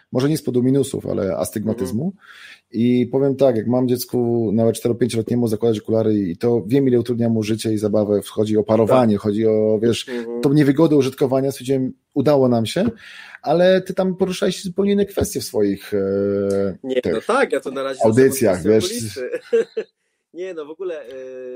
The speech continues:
Speaker 2: można bardzo dużo powiedzieć o, o kwestii dzieci i telefonów komórkowych. E, niedawno, znaczy niedawno, parę lat temu ukazały się standardy i, czy też zalecenia W H O w kwestii,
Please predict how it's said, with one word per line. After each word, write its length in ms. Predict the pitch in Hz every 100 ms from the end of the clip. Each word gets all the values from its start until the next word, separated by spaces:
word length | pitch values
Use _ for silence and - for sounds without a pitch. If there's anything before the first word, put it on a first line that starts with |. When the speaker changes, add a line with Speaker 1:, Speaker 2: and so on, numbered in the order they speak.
| 123 120 _ _ _
Speaker 2:
można 420 | 135 143 139 135
bardzo 420 | 107 131 131 120 113
dużo 580 | 117 113 107 107 82 _
powiedzieć 500 | 107 110 104 107 -
o, 400 | 95 110 104 98
o 80 | 104
kwestii 680 | - 104 - 104 98 98 95
dzieci 280 | 110 110 110
i 40 |
telefonów 440 | 110 98 107 104 -
komórkowych. 560 | 101 95 98 95 - _ _ _ _ -
E, 40 | 113 113 113 113 - _ _ _ _ -
niedawno, 440 | 131 143 170 196 170
znaczy 240 | 135 151
niedawno, 280 | 143 117 107
parę 200 | 160 160
lat 140 | 147
temu 180 | 160 156
ukazały 340 | 147 143 135
się 320 | - 139 135 127 _ _
standardy 840 | - 131 123 139 147 127 135 135 117
i, 160 | 117
czy 180 | _ -
też 120 | 123
zalecenia 640 | 110 123 120 117 135 131 120
W 140 | 120
H 240 | - 117 -
O 200 | 95 -
w 120 | _
kwestii, 720 | - 123 - _ 117 113